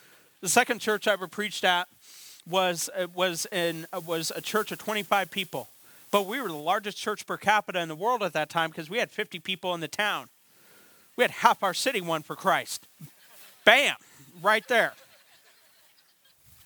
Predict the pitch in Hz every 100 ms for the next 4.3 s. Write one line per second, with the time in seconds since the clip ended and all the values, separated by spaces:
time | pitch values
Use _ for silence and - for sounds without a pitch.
0 | _ _ - _ - _ - - - -
1 | - 208 240 262 277 269 262 233 - 220
2 | 175 - 220 269 - 240 220 185 131 -
3 | - - _ _ - - - 214 - 269
4 | 302 262